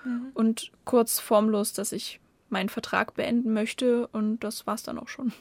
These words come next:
Speaker 1: Ach krass, okay. Ähm, hätte ich jetzt tatsächlich gar nicht so erwartet, dass es sehr unkompliziert ist. Also ich meine, da gibt's sicher leider auch Negativbeispiele.
Speaker 2: Ja, ich denke auch.
Speaker 1: Ähm,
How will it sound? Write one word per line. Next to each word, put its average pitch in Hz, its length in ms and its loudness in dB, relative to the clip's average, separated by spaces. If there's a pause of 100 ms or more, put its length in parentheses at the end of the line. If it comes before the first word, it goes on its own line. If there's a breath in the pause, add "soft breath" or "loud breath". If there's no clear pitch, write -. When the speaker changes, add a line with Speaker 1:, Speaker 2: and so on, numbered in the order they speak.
(720 soft breath)
Speaker 1:
Ach 220 180 -12
krass, 233 340 -6
okay. 220 320 -4 (600 soft breath)
Ähm, 208 460 -2 (260)
hätte 226 220 -4
ich 214 60 -4
jetzt 226 200 0
tatsächlich 220 340 -4
gar 202 140 -4
nicht 208 120 -8
so - 60 -8
erwartet, 214 480 -4
dass 202 160 -10
es - 160 -10
sehr 202 180 -6
unkompliziert 214 640 -10
ist. 220 220 -10
Also 208 100 -6
ich 202 140 -14
meine, 196 180 -6
da 202 80 -10
gibt's - 300 -14 (400 loud breath)
sicher 220 340 -2
leider 208 320 0
auch - 160 -14
Negativbeispiele. 214 1080 -6 (120)
Speaker 2:
Ja, 226 300 2
ich 226 100 -2
denke 214 320 -4
auch. 202 140 0
Speaker 1:
Ähm, 202 300 -6